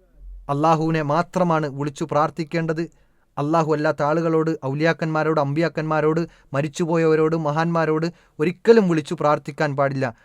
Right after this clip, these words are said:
അവരോട് വിളിച്ചു പ്രാർത്ഥിച്ചാൽ ആ പ്രാർത്ഥന കേൾക്കുകയില്ല. ഇനി കേട്ടാൽ തന്നെ ഉത്തരം ചെയ്യാൻ സാധിക്കുകയില്ല എന്നതാണ്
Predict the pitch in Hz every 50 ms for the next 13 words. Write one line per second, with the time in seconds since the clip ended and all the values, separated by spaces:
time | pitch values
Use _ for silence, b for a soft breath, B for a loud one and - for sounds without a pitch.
0 | b b - 131 143 151 165 165 156 147 143 147 170 165 - 196 170 180 165 160
1 | 143 - - 135 - 147 131 117 b b b b - 139 143 139 - 139 139 147
2 | 156 143 - 165 160 143 - - 151 170 180 180 - 190 190 196 190 185 180 185
3 | 180 170 b b b b b 143 143 151 143 - _ - 156 170 196 220 214 -
4 | - 226 226 190 - 196 180 180 170 160 143 - 180 175 175 165 - 160 156 156
5 | 147 139 - 147 143 147 139 139 - 147 151 143 139 139 139 139 139 135 135 131
6 | 131 131 127 117